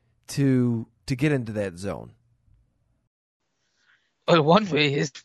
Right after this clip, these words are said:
Speaker 2: past experience. It hurts when I take a loss for silly reasons. And when you keep repeating it, you gotta ask yourself, "What am I doing? Am I gonna keep doing the same thing again and again and again?" 'Cause you're not getting anywhere if you carry on. So another rule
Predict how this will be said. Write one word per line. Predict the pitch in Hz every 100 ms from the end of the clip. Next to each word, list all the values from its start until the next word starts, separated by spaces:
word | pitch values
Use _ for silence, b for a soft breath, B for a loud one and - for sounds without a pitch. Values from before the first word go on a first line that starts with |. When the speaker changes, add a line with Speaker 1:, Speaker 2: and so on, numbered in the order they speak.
| -
Speaker 2:
past | - 143 135
experience. | - 175 185 175 165 -
It | 127
hurts | 147 170 -
when | 135
I |
take | - -
a | 147
loss | 143 - - - B _ _
for | 143 135
silly | 165 143
reasons. | 139 151 160 147 - B B B B
And | 139
when | 143
you | 139
keep | 196 151
repeating | 143 190 190 - 127
it, | 131 - - -
you | 139 147
gotta | 170
ask | 170 -
yourself, | 147 131 139 - -
"What | 151 160
am | 135
I | 110
doing? | 123 139 160 - _ B B B B -
Am | 147
I | 156
gonna | 156
keep | - 170
doing | - 156
the | 139
same | - 151 143
thing | 151
again | 131 127 147 147 143
and | - 131
again | 123 139 139 139 -
and | 139 131
again?" | 131 147 127 B B B
'Cause | - 147
you're |
not | 202
getting | 131 156
anywhere | 127 120 120 117 _ b b
if | -
you |
carry | - 160 139
on. | 131 123 B B B B B
So | - 160 147 143 - -
another | 160 202 214 196
rule | 160 165